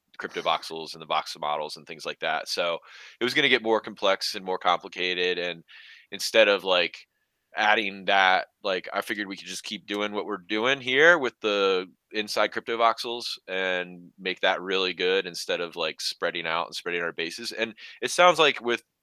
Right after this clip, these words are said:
Ben working on the audio and everything else, that could end up being the right call. And hopefully CryptoVoxels will work as a place where we can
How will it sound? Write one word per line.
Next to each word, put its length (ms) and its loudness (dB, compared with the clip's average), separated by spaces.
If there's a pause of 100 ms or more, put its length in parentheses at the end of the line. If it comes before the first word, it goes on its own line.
(120)
Ben 220 2
working 340 0
on 200 0
the 80 -2
audio 640 4
and 160 -2
everything 300 -2
else, 500 2 (140)
that 200 2
could 120 -12 (160)
end 180 -6
up 140 0 (240)
being 340 -8
the 100 -4
right 320 -2
call. 600 2 (500)
And 440 -8
hopefully 500 -4
CryptoVoxels 800 -4 (100)
will 300 0
work 320 -2
as 320 -6
a 80 -12
place 320 -4
where 160 -6
we 120 -10
can 220 -14